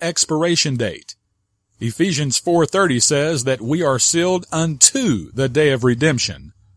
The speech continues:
Because of the finished cross work of Christ, you can now say that you are, and I quote, "the righteousness of God in Christ," Second Corinthians five twenty-one.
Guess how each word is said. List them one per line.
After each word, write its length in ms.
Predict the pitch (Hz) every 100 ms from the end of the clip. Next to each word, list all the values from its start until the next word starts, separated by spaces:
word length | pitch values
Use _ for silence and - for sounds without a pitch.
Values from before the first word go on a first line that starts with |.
| _
Because 440 | - 120 170 196 151
of 100 | 123
the 80 |
finished 340 | 117 190 180 -
cross 300 | 185 175 -
work 180 | 170 147
of 120 | 113
Christ, 460 | - 165 170 156
you 100 | 175
can 200 | 160 123
now 240 | 131 151 165
say 320 | - 156 156
that 280 | 131 110 -
you 160 | 160
are, 240 | 156 151 160
and 240 | 139 120
I 160 | 131 170
quote, 400 | - 165 123 147 -
"the 180 | 127
righteousness 800 | 98 90 135 175 214 - 180 170
of 200 | 123 104
God 360 | 113 156 170 175
in 300 | 139 160 170
Christ," 560 | - 151 90 62 - -
Second 380 | - 156 143 113
Corinthians 440 | 147 147 160 151
five 360 | - 131 143 -
twenty-one. 680 | 135 135 123 92 69 -